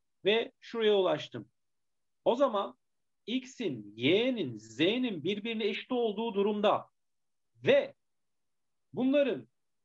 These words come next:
küp kök C artı bire eşit olduğu durumda, çünkü böyle diyorum, çünkü X eşittir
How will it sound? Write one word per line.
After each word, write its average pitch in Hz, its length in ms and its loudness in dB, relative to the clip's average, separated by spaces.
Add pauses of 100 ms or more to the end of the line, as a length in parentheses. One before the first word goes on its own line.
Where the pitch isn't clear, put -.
(120)
küp - 280 -2
kök - 440 -4
C 208 180 2
artı 208 320 0
bire 226 160 -4
eşit 233 200 -6
olduğu 139 300 -2
durumda, 123 300 -6
çünkü 143 280 -10
böyle 165 240 2
diyorum, 143 300 -2
çünkü 160 420 -6 (600)
X 196 240 -6
eşittir 165 640 0